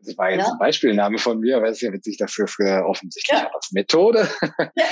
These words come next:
Speaker 2: genau.
Speaker 1: Wie viele sind denn jetzt derzeit in der Gruppe drin?
Speaker 2: Also, wir haben im Augenblick, äh,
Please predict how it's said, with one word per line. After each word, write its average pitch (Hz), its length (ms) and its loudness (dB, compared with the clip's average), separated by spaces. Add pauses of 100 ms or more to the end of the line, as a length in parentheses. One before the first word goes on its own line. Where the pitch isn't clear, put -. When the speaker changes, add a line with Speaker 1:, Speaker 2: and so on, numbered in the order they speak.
(100)
Speaker 2:
genau. 180 380 2
Speaker 1:
Wie 180 160 0
viele 214 460 4
sind 233 260 0
denn 139 120 0
jetzt - 240 -4
derzeit 117 420 -2 (100)
in 98 100 -18
der 92 100 -6
Gruppe 90 260 -12
drin? 165 200 0 (760)
Speaker 2:
Also, 151 1120 2
wir 202 320 2
haben 226 300 0
im 196 280 -4
Augenblick, 220 1200 2
äh, 190 720 2